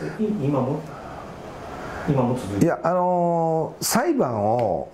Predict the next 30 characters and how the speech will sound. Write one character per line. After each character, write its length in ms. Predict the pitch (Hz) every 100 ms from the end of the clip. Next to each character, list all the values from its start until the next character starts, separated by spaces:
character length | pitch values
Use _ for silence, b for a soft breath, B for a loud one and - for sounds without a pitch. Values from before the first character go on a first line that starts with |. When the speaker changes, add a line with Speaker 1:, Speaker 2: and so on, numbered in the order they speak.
| -
Speaker 2:
だ 120 | 135
か 80 | 120
ら 60 |
ま 140 | 131 160
ず、 640 | 113 95 - - - - - -
っ 40 | -
て 80 | 151
い 300 | 135 139 147
う 20 |
よ 140 | 151 117
り 80 | 104
も、 420 | 117 123 78 -
Speaker 1:
う 280 | - - -
ん。 20 |
Speaker 2:
ま 80 | 131
あ、 40 | 110
ご 160 | 120
存 180 | 131 147
知 60 | 110
で 80 |
し 100 | 101 120
ょ 60 |
う 60 | 90
け 100 | 98
ど、 320 | 104 92 -
そ 140 | - 131
れ 60 | 135
が 80 |
ま 140 | 131 131
た 260 | 135 127